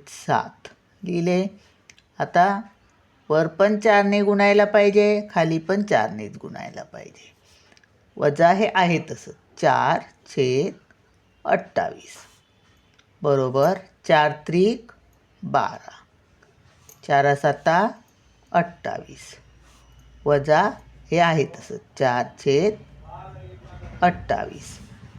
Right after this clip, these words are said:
आता छेद समान झाले, म्हणजे एकदाच लिहायचे.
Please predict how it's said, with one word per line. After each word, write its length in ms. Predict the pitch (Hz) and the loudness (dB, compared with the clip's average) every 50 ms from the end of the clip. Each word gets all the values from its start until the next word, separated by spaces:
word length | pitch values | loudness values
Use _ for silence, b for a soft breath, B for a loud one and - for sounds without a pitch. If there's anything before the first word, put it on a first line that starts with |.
| - - - - - - - - | -20 -20 -20 -20 -20 -20 -10 -10
आता 180 | - - - 185 | -8 -4 -2 -4
छेद 260 | 185 - 226 214 214 | 0 4 2 2 2
समान 420 | 214 - 220 202 196 196 196 190 185 | 2 0 0 2 4 2 2 2 2
झाले, 400 | 185 - 180 180 180 180 175 175 180 180 - - - | 2 2 4 4 2 2 2 0 -2 -4 -8 -8 -8
म्हणजे 220 | 160 160 160 165 | -8 -4 0 0
एकदाच 460 | 165 165 160 156 156 175 170 170 156 | 0 0 0 0 2 4 4 4 2
लिहायचे. 760 | 151 156 160 160 160 160 151 156 - 160 156 151 151 151 160 | -2 -2 0 2 2 2 0 -2 -2 -4 -2 -2 -2 -4 -6